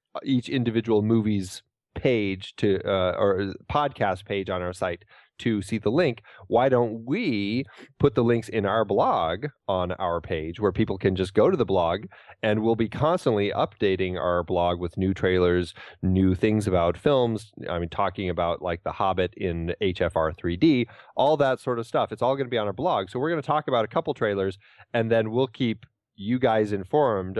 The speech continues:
of all the other trailers that are exciting us throughout the week on our blog.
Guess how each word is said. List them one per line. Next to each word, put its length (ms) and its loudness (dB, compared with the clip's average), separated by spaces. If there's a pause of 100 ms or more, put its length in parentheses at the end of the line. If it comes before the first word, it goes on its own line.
of 160 -2
all 160 0
the 140 0
other 240 -2 (120)
trailers 380 -2
that 140 0
are 100 0
exciting 380 -4
us 100 -4
throughout 260 -2
the 80 -6
week 300 -8
on 180 0
our 100 2
blog. 320 -2